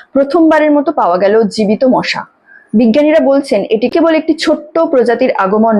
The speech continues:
নয়, বরং জলবায়ু পরিবর্তনের বাস্তব উদ্বেগজনক সংকেত। অক্টোবরের ষোলো তারিখে রেইকিয়াভিকের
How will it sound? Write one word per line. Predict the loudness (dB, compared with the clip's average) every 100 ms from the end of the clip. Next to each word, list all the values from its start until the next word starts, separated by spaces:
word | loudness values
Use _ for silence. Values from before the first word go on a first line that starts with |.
| 0
নয়, | 0 0
বরং | 0 0 0
জলবায়ু | 0 2 2 2 2
পরিবর্তনের | 0 -2 0 -2 -2 -2 -2
বাস্তব | -2 -4 -6 -4 -4 -2
উদ্বেগজনক | -4 -2 -2 0 0 -2 -2
সংকেত। | -2 -2 -2 -4 -12 _ _ -12 -12 _ _
অক্টোবরের | -4 -4 0 0 2
ষোলো | 0 0 0
তারিখে | 2 2 2 0 -2 0 0
রেইকিয়াভিকের | 2 0 0 0 2 0 -2